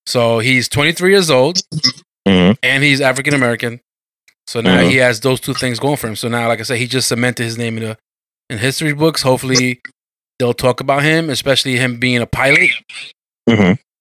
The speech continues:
Speaker 1: You know, and his dream was never to be a pilot. He did, had no idea what he was gonna do. He ended up
Speaker 2: Mm-hmm.
Speaker 1: meeting a, a, a pilot across the street, and then, uh, across the street from his house, and he was always like, "Man, this guy has nice cars, and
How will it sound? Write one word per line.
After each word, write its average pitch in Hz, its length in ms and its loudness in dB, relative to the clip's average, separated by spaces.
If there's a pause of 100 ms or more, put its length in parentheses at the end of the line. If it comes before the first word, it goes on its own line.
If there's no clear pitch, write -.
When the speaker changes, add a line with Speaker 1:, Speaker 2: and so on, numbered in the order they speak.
Speaker 1:
You 127 80 -2
know, 127 120 0
and 127 260 2
his 139 180 0
dream 143 360 2
was 135 260 2
never 135 400 0
to 120 240 -6
be 117 300 -2
a 110 60 -2
pilot. 107 380 -2
He 131 120 -2
did, 131 160 -2
had 120 180 -2
no 123 140 -2
idea 120 220 -4
what 117 100 -4
he 113 60 -4
was 113 80 -8
gonna 117 180 -4
do. 180 300 2 (520)
He 151 140 0
ended 143 200 4
up - 80 2
Speaker 2:
Mm-hmm. 185 100 6
Speaker 1:
meeting 143 480 2 (180)
a, 127 80 0 (120)
a, 117 380 0 (480)
a 127 60 -6
pilot 131 520 -2 (640)
across 120 360 0
the 113 80 -6
street, 143 440 2 (100)
and 123 140 -4
then, 120 280 -4
uh, 131 100 -2
across 139 200 -4
the 123 40 -6
street 143 160 0
from 131 100 0
his 123 140 -2
house, 131 360 0
and 117 160 -6
he 127 140 -4
was 123 180 -4
always 120 320 0
like, 117 220 -2 (400)
"Man, 123 300 0
this 117 120 -8
guy 123 160 -2
has 110 200 -4
nice 110 240 -8
cars, 147 600 -4
and 113 120 -14